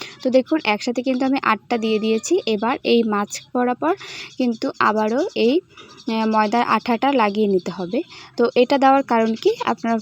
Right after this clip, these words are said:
উম, শেষ পর্যন্ত দেখুন, তাহলে কিন্তু বুঝতে পারবেন। এবার কিন্তু এই উপরের সাইড থেকে এরকম করে গোল করে পেঁচিয়ে কিন্তু সম্পূর্ণটা গোল করে পেঁচাতে হবে। আর নিচের থেকে কিন্তু গো-, আহ, এই পেঁচানোটা পেঁচাতে যাবেন না, ওপর থেকে করতে হবে।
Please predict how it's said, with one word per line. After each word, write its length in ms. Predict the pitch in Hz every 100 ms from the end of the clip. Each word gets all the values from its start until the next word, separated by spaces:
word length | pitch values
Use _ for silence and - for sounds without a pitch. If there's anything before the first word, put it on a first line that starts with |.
| -
উম, 300 | 233 214 214 214
শেষ 220 | 226 -
পর্যন্ত 300 | 240 240 240
দেখুন, 300 | 220 214 285
তাহলে 280 | 247 214 208
কিন্তু 240 | 226 254
বুঝতে 300 | 247 202 -
পারবেন। 220 | 190 185 196 _ _ _ _ _ _ _
এবার 320 | - 254 277 294
কিন্তু 380 | 285 240 285 330
এই 200 | 247 240 -
উপরের 360 | 262 294 285
সাইড 260 | 302 262 220 -
থেকে 220 | 247 294 339
এরকম 440 | 247 233 - 240
করে 280 | 233 233 226
গোল 300 | 226 233 240
করে 240 | 240 233 220
পেঁচিয়ে 320 | - 220 - 233
কিন্তু 280 | 233 233
সম্পূর্ণটা 600 | 277 240 214 214 226 226 226
গোল 220 | 233 226
করে 200 | 226 226
পেঁচাতে 460 | - 208 - 226
হবে। 260 | 247 226 262 427 - - -
আর 260 | - 208 208
নিচের 300 | 214 240 294
থেকে 200 | - 294
কিন্তু 300 | 294 294 285 302
গো-, 240 | 247 220
আহ, 320 | - 220 214 214
এই 240 | - 220 233 -
পেঁচানোটা 540 | 226 208 220 220 240
পেঁচাতে 440 | 240 - 208 220 233
যাবেন 300 | 220 202 208
না, 120 | 220 330
ওপর 280 | 214 214
থেকে 280 | 220 - 247
করতে 300 | 233 214 -
হবে। 240 | 202 214